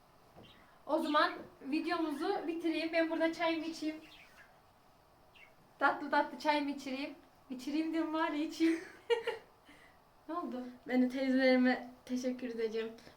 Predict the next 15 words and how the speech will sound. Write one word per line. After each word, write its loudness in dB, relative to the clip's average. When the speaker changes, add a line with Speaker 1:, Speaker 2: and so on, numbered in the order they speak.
Speaker 2:
Bana 4
dua 6
etmişler -2
yazılıdan 0
yüksek -4
alsın 0
diye. 4
Yazılarım 4
maşallah 0
çok -8
güzel -6
geçti. -8
Notlarım -10
çok -12
iyi. -12